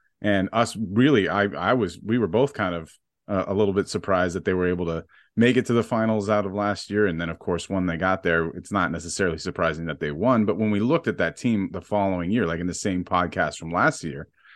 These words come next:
I think we both were very skeptical that they would be able to repeat what they did, although we know it's a possibility.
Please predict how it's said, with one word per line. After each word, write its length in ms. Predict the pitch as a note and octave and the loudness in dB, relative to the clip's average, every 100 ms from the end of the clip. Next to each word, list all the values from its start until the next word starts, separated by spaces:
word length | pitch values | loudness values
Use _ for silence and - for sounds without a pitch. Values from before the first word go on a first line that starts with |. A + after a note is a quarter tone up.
| _ _ _ _ | _ _ _ _
I 60 | A2+ | 2
think 120 | A2 | 4
we 80 | A2+ | 4
both 300 | A2+ C3 A#2+ | 4 4 2
were 100 | F2 | -2
very 340 | D2+ G2+ G2 | 2 2 2
skeptical 520 | - B2 C3 - F2 | 0 0 0 0 -4
that 160 | E2 D2+ | -6 -4
they 100 | F2 | -2
would 140 | F2 | -2
be 160 | E2+ F2 | 0 0
able 160 | E2 E2+ | -2 -4
to 180 | F2 | -4
repeat 400 | D#2+ E2+ - A2+ | -6 -4 -2 -2
what 120 | E2 E2 | -2 -4
they 120 | D#2+ | 2
did, 360 | C3 E2+ D#2 - - - | 4 4 0 -12 -20 -2
although 220 | G2+ G#2 | 2 4
we 120 | G2+ G2+ | 4 2
know 140 | F2+ | 0
it's 120 | E2+ | -4
a 40 | F2 | -4
possibility. 720 | E2 D2 D#2+ G#2+ F2+ C#2+ | -2 -4 2 2 4 0